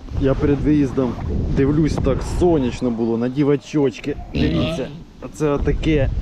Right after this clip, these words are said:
кожний раз просто його обирать. Ех. Фу,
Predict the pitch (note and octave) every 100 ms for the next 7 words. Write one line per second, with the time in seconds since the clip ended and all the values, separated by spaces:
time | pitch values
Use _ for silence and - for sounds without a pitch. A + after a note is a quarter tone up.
0 | - - - E3+ E3 C#3+ - D3 C#3+ C#3+
1 | C#3 B2+ A#2+ A#2+ C3+ B2+ - A#2 A#2 A#2+
2 | B2 A#2 C3 C3+ C3+ A#2 - - - -
3 | - - - - - - - C3 B2+ B2+
4 | A#2 - - - - - - - - -
5 | - - - - - - - F3 F#3+